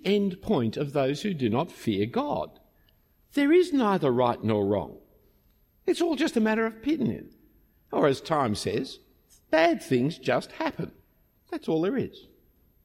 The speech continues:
But it is as unrealistic and unlivable nonsense as you can get on with. To say that the barbaric massacres in Mogadishu, the starvation of hundreds of thousands of people fleeing in the Horn of Africa,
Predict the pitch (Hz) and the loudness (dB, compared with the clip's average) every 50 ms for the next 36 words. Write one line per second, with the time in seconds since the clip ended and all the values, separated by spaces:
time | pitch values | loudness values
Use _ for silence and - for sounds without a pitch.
0 | _ _ _ _ _ _ _ _ _ _ _ _ _ _ _ _ _ _ _ _ | _ _ _ _ _ _ _ _ _ _ _ _ _ _ _ _ _ _ _ _
1 | _ - 262 269 233 233 226 247 247 226 214 - 214 240 226 - - - - - | _ -6 -4 0 0 0 2 0 0 -2 -2 -4 -6 -6 -6 -8 -16 -20 -16 -8
2 | - 226 233 247 240 240 240 214 208 202 185 185 196 220 214 - - 143 - 151 | -4 -2 0 0 0 0 0 2 2 2 2 2 0 -2 -2 -4 -6 -4 -2 -2
3 | 160 165 - - - - 190 208 202 196 180 165 165 175 214 240 202 214 190 170 | -2 -4 -6 -8 -4 -2 0 0 0 0 -2 -4 -2 0 0 4 4 4 4 4
4 | 175 165 160 160 180 208 233 254 233 - 113 107 107 - 147 139 131 170 160 185 | 4 2 2 2 2 2 2 0 0 -2 -4 -4 -4 -2 -4 -4 -4 -4 -4 -4
5 | 185 180 202 202 202 233 269 277 240 165 127 107 101 - - - - - - - | -2 0 0 0 -2 -2 -2 0 2 2 2 2 0 -2 -10 -20 -20 -20 -20 -20
6 | - - - 180 - - 233 254 302 302 254 262 269 185 196 175 175 190 190 185 | -12 -8 -6 -4 0 2 2 4 4 4 2 2 0 -2 -2 0 0 0 0 -2
7 | 165 160 - 214 214 208 226 - - 170 180 185 202 214 208 202 - - - 117 | -2 0 2 2 4 4 2 0 0 -2 0 2 2 0 0 -2 -4 -4 0 0
8 | 113 117 143 156 147 151 160 170 180 165 165 165 156 185 190 190 - 131 117 107 | 0 0 0 0 0 0 0 0 0 -2 -2 -2 0 0 -2 -2 -2 -2 -2 -2
9 | 104 - - - - - - 160 151 - - 185 180 185 175 165 190 214 226 220 | -2 -6 -10 -18 -10 -4 -2 -2 0 0 2 2 2 2 2 4 4 4 4 2
10 | - 214 190 175 - - - - - 220 233 233 214 185 190 175 147 175 160 143 | 2 0 0 0 -2 -2 -4 0 2 4 4 4 4 4 0 0 0 -2 -4 -4
11 | - - - 202 202 208 214 208 202 185 165 185 170 160 170 151 - - - - | -4 -4 0 2 2 2 2 0 -2 -4 -4 -4 -4 -4 -4 -6 -8 -6 -2 -2
12 | 220 202 - 156 139 127 - - - 180 190 196 190 185 175 170 156 143 131 135 | -2 -2 0 -2 -2 -2 -4 -4 0 2 4 4 4 2 0 0 -2 -2 0 0
13 | 180 180 180 165 151 147 160 165 165 - 143 123 - 139 117 | 0 0 0 0 0 0 0 0 0 -2 -6 -6 -4 -4 -6